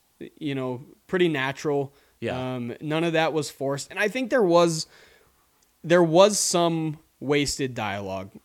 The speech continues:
Speaker 1: And in a movie like this, I feel like there's always going to be.
Speaker 2: Yeah.
Speaker 1: And not wasted in the sense that it was used improperly. Just sometimes
Speaker 2: Mm.
Speaker 1: there was speaking when there didn't need to be.
Speaker 2: Right,
Speaker 1: Um,
Speaker 2: right.
Speaker 1: but also, once again, that's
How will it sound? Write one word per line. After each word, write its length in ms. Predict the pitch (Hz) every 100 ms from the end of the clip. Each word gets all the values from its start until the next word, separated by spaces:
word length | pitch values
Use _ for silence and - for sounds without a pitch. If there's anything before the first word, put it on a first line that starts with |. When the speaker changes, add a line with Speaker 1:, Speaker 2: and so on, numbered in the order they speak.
| -
Speaker 1:
And 220 | 160 165
in 180 | 202 185
a 40 |
movie 320 | 175 180 202
like 200 | 196 175 147
this, 380 | 160 160 - - _ -
I 100 | 156
feel 200 | - 202
like 180 | 175
there's 180 | 170 151
always 320 | 139 139 143 131
going 340 | 123 127 143
to 100 | 139
be. 300 | 156 160 165 - -
Speaker 2:
Yeah. 300 | - 110 98 - - _ _ _ _ _ _ _ _ -
Speaker 1:
And 180 | 208
not 260 | 202 214 208
wasted 520 | 185 190 185 190 180
in 380 | 170 175 165 160
the 120 | 156
sense 500 | 147 - 156 147 139
that 640 | 151 143 139 131 135 - - - _
it 140 | 143
was 300 | 131 135 120
used 320 | 135 147 139
improperly. 680 | 139 123 - 120 - 165 170
Just 200 | 156 139
sometimes 360 | - 120 185 160
Speaker 2:
Mm. 40 |
Speaker 1:
there 100 | 151
was 300 | 147 131 - -
speaking 500 | - - 156 151 143
when 120 | 139
there 140 | 135
didn't 220 | 135 131
need 200 | 120 139
to 60 | 156
be. 220 | 165 170 - _ -
Speaker 2:
Right, 460 | 107 131 139 85 - _
Speaker 1:
Um, 420 | 165 160 151 143
Speaker 2:
right. 100 | 147 - _ _
Speaker 1:
but 200 | 160 180 170
also, 380 | 185 180 165
once 280 | 151 151 151
again, 340 | 151 147 156 147
that's 200 | 135